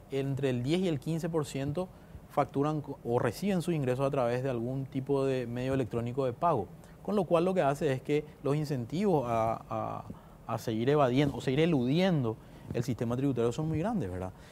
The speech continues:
Entonces, ese es el gran trabajo todavía que nos queda, ¿verdad? El de tratar de seguir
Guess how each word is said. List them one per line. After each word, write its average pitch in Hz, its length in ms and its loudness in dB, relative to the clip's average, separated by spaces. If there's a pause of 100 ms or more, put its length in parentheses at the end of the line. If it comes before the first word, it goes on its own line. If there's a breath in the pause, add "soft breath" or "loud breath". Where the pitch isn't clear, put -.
(160 loud breath)
Entonces, 143 400 -2 (280 loud breath)
ese 190 220 4
es 247 60 8
el 240 80 6
gran 190 280 4
trabajo 156 520 4
todavía 139 360 2
que 151 100 -2
nos 151 160 -4
queda, 95 360 0
¿verdad? 101 340 2
El 117 140 0
de 131 180 4 (260 loud breath)
tratar 127 360 6
de 156 100 6
seguir 139 520 4